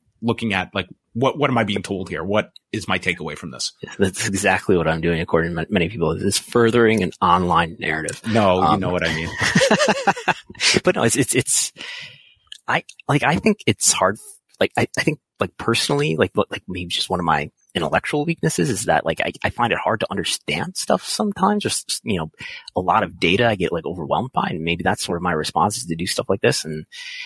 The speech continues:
Speaker 2: but, but to boil data, a lot of it down into something that's actually important and that you can have an insight and a takeaway,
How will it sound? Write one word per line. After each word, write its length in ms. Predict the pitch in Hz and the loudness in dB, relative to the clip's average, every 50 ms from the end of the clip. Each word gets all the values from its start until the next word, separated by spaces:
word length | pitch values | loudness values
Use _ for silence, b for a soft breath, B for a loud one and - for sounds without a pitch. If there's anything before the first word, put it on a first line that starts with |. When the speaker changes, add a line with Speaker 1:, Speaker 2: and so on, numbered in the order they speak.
| B B _ | B B _
Speaker 2:
but, 160 | 101 101 - - _ _ | 0 0 0 -2 _ _
but 120 | - 117 - | -4 -2 2
to 220 | - 107 98 95 - _ _ _ | 4 4 4 4 0 _ _ _
boil 720 | 151 113 98 98 110 117 117 113 110 107 107 104 101 98 _ _ _ _ _ _ _ _ - | -8 -2 0 4 4 6 6 6 6 4 4 2 -2 -8 _ _ _ _ _ _ _ _ -4
data, 540 | 120 - 98 107 98 85 87 98 117 117 135 - | 0 2 4 4 4 4 2 0 -2 -6 -4 0
a 100 | 80 85 | 0 2
lot 220 | 80 78 92 98 | 4 4 2 2
of 100 | 82 78 | 0 -2
it 160 | 82 - - - | -4 -6 -4 -2
down 320 | 85 80 - 82 85 73 | 0 0 0 0 -2 -4
into 680 | 76 85 85 87 - 82 80 76 69 69 67 67 82 - _ _ _ _ - | -4 -6 -8 -8 -6 -6 -6 -6 -6 -8 -10 -10 -14 -16 _ _ _ _ -10
something 260 | - - 98 82 85 | -2 -2 0 0 0
that's 200 | 80 78 78 - | -2 -4 0 0
actually 240 | 76 69 - - 76 | 0 0 0 -2 -8
important 800 | 69 73 - - - 85 80 78 80 80 82 78 - - - - - _ _ _ _ _ _ _ _ - | -10 -10 -14 -2 0 2 2 2 0 -4 -6 -6 -6 -8 -12 -12 -12 _ _ _ _ _ _ _ _ -4
and 160 | 92 80 78 | -4 -2 0
that 180 | 78 73 - 80 | 0 0 0 -2
you 80 | 80 | -6
can 160 | - - 78 | -8 -8 -6
have 240 | 76 80 73 76 73 | -4 -2 -2 -2 -2
an 100 | 78 73 | -4 -6
insight 400 | - 78 98 - - 127 131 - | -8 -6 -6 0 0 0 0 0
and 80 | - - | -2 -8
a 80 | - | -10
takeaway, 640 | - - - - - - 101 120 127 - 139 - | -6 -4 -4 -2 -2 0 0 0 0 0 -2 -4